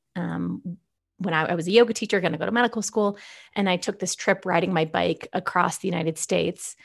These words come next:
and ended up getting hit by a truck going seventy miles per hour on my bike. And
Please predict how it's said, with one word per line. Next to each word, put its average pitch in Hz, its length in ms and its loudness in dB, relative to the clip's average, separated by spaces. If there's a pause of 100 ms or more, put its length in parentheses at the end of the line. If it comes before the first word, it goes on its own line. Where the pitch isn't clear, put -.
(400)
and 190 260 0
ended 196 260 2
up - 160 2
getting 175 220 2
hit 180 220 -2
by 185 320 0
a - 80 -4
truck - 320 0
going 185 240 0
seventy 190 320 4
miles 170 260 2
per - 180 -4
hour 170 320 2
on 175 140 0
my 170 140 0
bike. - 480 -4 (340)
And 185 380 -2